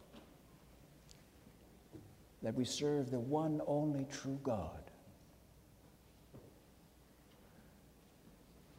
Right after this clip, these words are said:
And recognizing God as God,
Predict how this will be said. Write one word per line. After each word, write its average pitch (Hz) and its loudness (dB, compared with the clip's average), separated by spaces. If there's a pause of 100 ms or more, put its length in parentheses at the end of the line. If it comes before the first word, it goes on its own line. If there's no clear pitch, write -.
(320)
And 98 6
recognizing 196 10
God 95 6
as 82 0
God, 82 -2